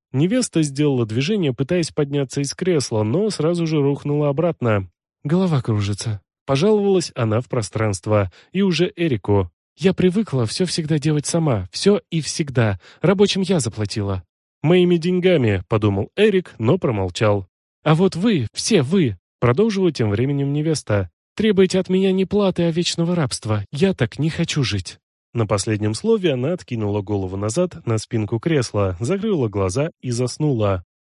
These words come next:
Быстро на нее один глоток подействовал, хмыкнул про себя Эрик.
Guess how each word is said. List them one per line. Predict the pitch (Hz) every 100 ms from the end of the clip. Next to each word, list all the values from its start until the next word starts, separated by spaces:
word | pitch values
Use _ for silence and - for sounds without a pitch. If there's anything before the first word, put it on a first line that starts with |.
| _
Быстро | 165 214 185 202 208
на | 190
нее | 135 110 104
один | 101 120
глоток | 113 139 160 -
подействовал, | 117 98 98 - 104 98 92
хмыкнул | - 151 208 - 202 185
про | 123 104
себя | 107 104 107 -
Эрик. | 139 127 101 -